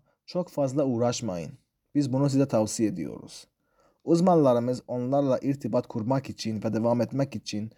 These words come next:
onları bize yönlendirin. Ve sonrası hem siz kazanırsınız, kar payı olarak, hem de istediğiniz ürün üzere profesyonelce çalışmışsınız.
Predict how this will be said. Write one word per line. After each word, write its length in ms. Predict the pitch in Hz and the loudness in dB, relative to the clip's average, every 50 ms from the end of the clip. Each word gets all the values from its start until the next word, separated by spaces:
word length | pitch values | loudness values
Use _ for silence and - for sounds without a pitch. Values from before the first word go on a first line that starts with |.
| _ _ _ _ _ _ | _ _ _ _ _ _
onları 460 | - 135 156 160 160 151 147 151 160 151 | 0 2 4 6 6 6 6 6 4 4
bize 180 | 135 139 147 | 4 2 4
yönlendirin. 680 | 135 127 120 113 110 107 104 101 101 95 92 95 165 - - _ _ _ _ _ - | 2 2 2 2 0 -2 -2 -4 -4 -6 -8 -8 -10 -14 -16 _ _ _ _ _ -10
Ve 60 | 117 | -8
sonrası 500 | 113 - 160 160 160 156 143 127 - 143 | -6 -2 0 2 4 4 4 4 4 2
hem 260 | 127 120 143 147 147 | 0 0 2 2 2
siz 240 | 131 - - 165 156 | 0 0 0 -2 0
kazanırsınız, 920 | - - 120 113 117 110 107 107 98 - - 107 101 101 113 131 131 - - | 0 0 0 0 2 0 0 -2 -2 -4 -4 -2 0 0 0 0 -2 -4 -8
kar 300 | - - 127 135 135 131 | -4 0 2 2 2 2
payı 240 | 117 107 107 101 | 0 -2 0 0
olarak, 460 | 95 101 95 95 98 104 113 131 139 - - _ _ _ _ _ _ _ _ _ | 0 -2 -2 -2 0 2 0 0 0 -2 -12 _ _ _ _ _ _ _ _ _
hem 260 | - - 170 185 180 156 | 0 2 4 4 6 6
de 100 | 156 - | 6 6
istediğiniz 720 | 147 143 143 - 151 135 127 123 135 135 139 143 131 - | 4 2 2 2 2 2 2 2 0 2 2 0 0 0
ürün 280 | - 131 135 139 139 | 0 2 2 2 2
üzere 400 | 127 113 107 113 117 123 135 139 | 0 0 0 0 2 2 0 0
profesyonelce 1040 | - - 120 117 113 - 117 104 - 117 113 120 135 143 139 117 113 113 117 127 131 - _ _ _ _ _ _ | -2 -4 -4 -4 -4 -4 -4 -4 -2 0 2 4 4 4 4 4 2 0 0 0 -2 -8 _ _ _ _ _ _
çalışmışsınız. 960 | - 113 113 110 110 - - 135 117 - - - 82 87 101 - - - | -4 -2 -2 -2 -2 -2 -4 -6 -6 -6 -8 -10 -10 -10 -10 -10 -12 -14